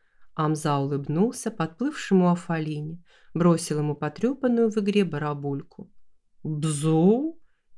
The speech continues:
крикнул Мзауч, излишне громко засмеялся и спросил: «Это ты его так назвал?» «Да».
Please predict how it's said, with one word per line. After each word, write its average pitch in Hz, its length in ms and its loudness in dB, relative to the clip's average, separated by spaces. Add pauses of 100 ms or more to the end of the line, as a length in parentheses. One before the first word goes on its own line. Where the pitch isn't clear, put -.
(120)
крикнул 180 480 6
Мзауч, 180 680 2 (300)
излишне 165 580 2
громко 143 400 0
засмеялся 151 840 -2
и 208 40 2
спросил: - 760 -4 (520)
«Это 180 260 4
ты 180 220 2
его 330 260 6
так 156 300 -2
назвал?» 151 600 -2 (600)
«Да». 240 540 2